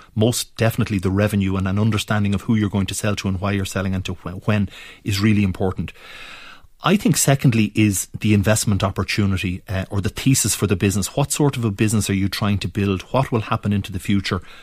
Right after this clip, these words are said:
And why would the investor want to be involved? And a lot of that, as we heard from Sinead, is around the passion, uh, the, the learned experience that she brought to the, the table. Um, and for you then as the entrepreneur, being able to paint a picture of what the world will be like in the coming years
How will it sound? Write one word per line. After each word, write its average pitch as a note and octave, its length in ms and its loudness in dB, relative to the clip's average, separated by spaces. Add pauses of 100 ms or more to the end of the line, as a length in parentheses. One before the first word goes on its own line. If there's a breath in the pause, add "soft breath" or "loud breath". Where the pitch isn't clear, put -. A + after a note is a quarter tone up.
(120 loud breath)
And F#2+ 160 -4
why G#2+ 160 2
would G2+ 160 0
the G2 100 0
investor G2 380 -2
want F#2+ 240 -2
to F#2+ 60 -4
be F#2+ 120 -4
involved? F#2 460 -2
And G2+ 100 -2
a A2+ 40 -2
lot C#3 180 0
of G#2+ 80 2
that, - 160 0
as G2 80 -6
we G2 120 -2
heard G2 180 -2
from G2 140 -4
Sinead, F#2+ 280 -4
is F#2+ 80 -4
around F#2+ 200 -2
the - 60 -8
passion, A#2 520 -2 (480 loud breath)
uh, F#2+ 280 0
the, G2 120 -2 (100)
the G2+ 220 0
learned A#2 340 6
experience G#2+ 680 2
that - 80 -4
she - 180 0
brought G2+ 320 0
to - 80 -4
the, F#2 300 -6
the G2 100 -6
table. G#2+ 540 0 (480 loud breath)
Um, G#2+ 200 0
and B2+ 120 0
for B2 140 0
you C3 220 4
then C3+ 200 6
as G2+ 80 2
the A2 100 4
entrepreneur, G#2 400 2
being G#2+ 140 2
able C#3+ 220 4
to A2+ 80 2
paint B2+ 280 0
a G2+ 60 0
picture - 440 -4
of - 140 -8
what G#2 120 -4
the G#2 60 -2
world G#2+ 340 2
will A2 60 2
be G2+ 140 0
like G2+ 240 0
in G#2 80 0
the G2 80 -4
coming G#2 300 0
years F#2+ 340 -2